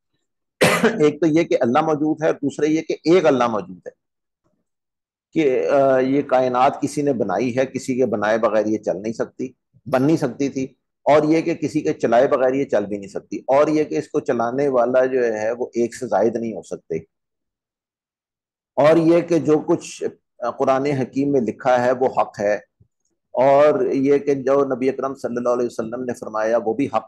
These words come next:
है। तो ये, अ, एक तरीका ये है कि आंखें बंद करके मान लिया जाए। तो वो आंखें बंद करके मानना जो होता है उसका, अ, नतीजा ये निकलता है कि जब कोई झंझोड़ के आंखें खोल, खोलवाता है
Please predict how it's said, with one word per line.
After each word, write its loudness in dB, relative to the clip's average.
है। -2
तो 2
ये, 0
अ, 0
एक 0
तरीका 0
ये 2
है 0
कि -4
आंखें -4
बंद 0
करके -2
मान -4
लिया 0
जाए। 0
तो 0
वो 0
आंखें -2
बंद 0
करके 0
मानना -2
जो 0
होता 0
है -2
उसका, 0
अ, -2
नतीजा 0
ये 2
निकलता -2
है 0
कि -6
जब 0
कोई 2
झंझोड़ 0
के 0
आंखें -6
खोल, 0
खोलवाता 0
है 0